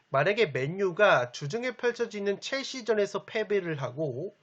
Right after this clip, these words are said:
마지막 경기인 풀럼전에서도 패배를 당하면 리버풀이 사 등을 탈환을 하면서 극적으로 챔피언스리그 티켓을 손에 쥔다고 보시면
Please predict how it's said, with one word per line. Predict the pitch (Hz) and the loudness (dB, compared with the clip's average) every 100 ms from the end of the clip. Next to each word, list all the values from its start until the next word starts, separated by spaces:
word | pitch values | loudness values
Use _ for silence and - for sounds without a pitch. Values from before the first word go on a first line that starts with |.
| _ - _ - | _ -20 _ 2
마지막 | 131 156 247 247 247 | 2 2 2 2 2
경기인 | 233 208 202 208 254 220 | -2 -2 -4 -4 -4 -8
풀럼전에서도 | - 247 269 294 277 262 254 240 233 214 214 | -8 -4 0 0 0 -2 0 0 -2 -4 -4
패배를 | - 240 220 208 202 | -2 0 2 0 -2
당하면 | - 135 131 131 165 113 - - - - | -6 -6 -4 0 0 -2 -8 -20 -20 -6
리버풀이 | 143 202 277 - 247 247 | -2 0 0 -2 -6 -6
사 | - - 139 | -6 0 0
등을 | 180 240 226 214 | 0 0 0 0
탈환을 | - 233 226 202 190 | 0 2 2 2 -2
하면서 | - 202 139 127 190 151 104 - - - | -2 -2 -4 -2 0 0 0 -8 -20 -12
극적으로 | 156 143 - 247 220 214 208 | -10 -6 0 0 0 -2 -2
챔피언스리그 | - 247 247 - 262 - 196 185 196 - | -4 -10 -8 -8 -8 -8 -10 -6 -8 -8
티켓을 | 220 _ 208 185 180 | -18 _ -10 -6 -8
손에 | 170 220 202 185 | -6 -6 -4 -4
쥔다고 | - - 139 160 165 143 127 | -6 -10 -6 -2 0 -2 -6
보시면 | 123 120 120 120 117 | -8 -8 -8 -8 -10